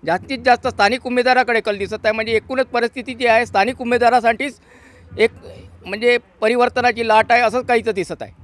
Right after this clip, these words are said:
सार्वत्रिक निवडणूक एकवीस तारखेला लोक, अ, जनता जे आहे आपलं मतदान बजावणार आहे, तेव्हा आपण आलो समुद्रपूर या ठिकाणी कोल मतदारांची ही संकल्पना घेऊन आणि वार्ड क्रमांक पंधरामध्ये आलो आहोत. वार्ड क्रमांक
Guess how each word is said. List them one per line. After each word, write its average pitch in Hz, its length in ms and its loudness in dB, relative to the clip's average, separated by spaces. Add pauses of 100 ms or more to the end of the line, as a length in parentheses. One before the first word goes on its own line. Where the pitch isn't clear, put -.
(560)
सार्वत्रिक 202 600 -8
निवडणूक 214 320 -4
एकवीस 220 360 -6
तारखेला 208 340 -2
लोक, 196 280 -4
अ, 170 220 -4 (200)
जनता 180 280 0
जे 226 120 0
आहे 196 220 2
आपलं 208 260 -4
मतदान 196 460 -2
बजावणार 170 360 0
आहे, 185 160 0
तेव्हा 202 160 0
आपण 220 220 -2
आलो 233 220 0
समुद्रपूर 226 520 -4
या 233 100 4
ठिकाणी 196 400 -4 (560)
कोल 247 300 0 (600)
मतदारांची 208 560 0
ही 208 160 -2
संकल्पना 196 460 0
घेऊन 180 260 -2
आणि 208 160 -4 (120)
वार्ड 190 300 4
क्रमांक 233 340 0
पंधरामध्ये 208 520 0
आलो 185 160 2
आहोत. 214 120 0 (100)
वार्ड 185 220 0
क्रमांक 226 320 -2